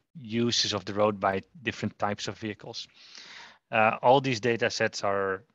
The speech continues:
available, but often not yet released to public, um, by, especially by government departments. Um, private sector, of course, has a very different motive behind retaining data. Um, I think on the public sector side,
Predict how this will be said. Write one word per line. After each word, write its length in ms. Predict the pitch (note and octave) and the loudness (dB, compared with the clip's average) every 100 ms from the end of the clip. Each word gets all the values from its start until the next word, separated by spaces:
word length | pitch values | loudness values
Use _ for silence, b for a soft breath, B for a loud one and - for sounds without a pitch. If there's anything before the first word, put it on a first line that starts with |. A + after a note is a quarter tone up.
| - | -10
available, 500 | A2+ F#2+ A2+ A#2 G2+ | -4 -2 0 0 -2
but 160 | G2 G#2 | -4 -6
often 360 | G#2 - A2 | -8 -4 0
not 340 | G#2 A2 - - - _ - - - | 0 0 -4 -12 -14 _ -20 -20 -20
yet 500 | A#2 A2 A2+ - - | -8 0 0 0 -4
released 440 | A2+ G#2+ G#2+ - | -4 -2 -2 -4
to 100 | - | -8
public, 420 | - G#2+ G2+ G#2 - _ _ - G#3 | -6 -6 -6 -12 -18 _ _ -18 -8
um, 800 | G#2+ G2 G2 F#2+ G2 G#2 - A#2+ | -4 -2 0 0 -2 -2 -4 -4
by, 320 | G#2 G#2+ G#2 G2+ G#2+ | 2 4 4 2 0
especially 400 | - B2+ - A2+ | -4 -4 -4 -2
by 120 | G2 | -2
government 360 | F#2+ F#2 G2+ | -2 -2 -4
departments. 540 | G2+ G2+ G#2+ - B2 - B B B B _ - | -6 -8 -10 -10 -16 -16 B B B B _ 0
Um, 680 | A#2 A2+ A2 A2 A2 A2 - _ _ _ _ _ _ | 4 6 8 8 8 6 2 _ _ _ _ _ _
private 260 | D3 D#3 D#3+ | 4 4 4
sector, 260 | D#3+ - | 0 0
of 120 | C#3 - | -2 2
course, 240 | C3 A#2 | 2 4
has 160 | B2 A2+ | 2 2
a 60 | |
very 200 | A2 C3 | 2 2
different 300 | B2 A2+ A2+ | 2 0 0
motive 420 | G#2 A2 G#2 - - | 2 0 -4 -12 -14
behind 540 | G#2+ F#2 G2+ G2 F#2 - _ _ | -10 -4 0 0 -2 -8 _ _
retaining 500 | D3+ G#2 - G#2+ G2+ | -10 -6 0 2 2
data. 340 | G2 G2 - G#2 _ B B B - | 0 -6 -8 -16 _ B B B -6
Um, 520 | A2+ G#2 G#2 G2+ F3 - _ - | 0 2 4 2 0 -6 _ -2
I 120 | B2+ | 0
think 320 | A2+ D3 C#3 - _ _ | 2 2 0 -8 _ _
on 240 | A#2 A2+ A2+ | 2 4 2
the 60 | |
public 320 | G#2+ A#2+ C3 | 2 0 0
sector 300 | B2+ B2 - | -4 -6 -6
side, 360 | C3 B2 A#2+ A#2+ | -2 0 0 -2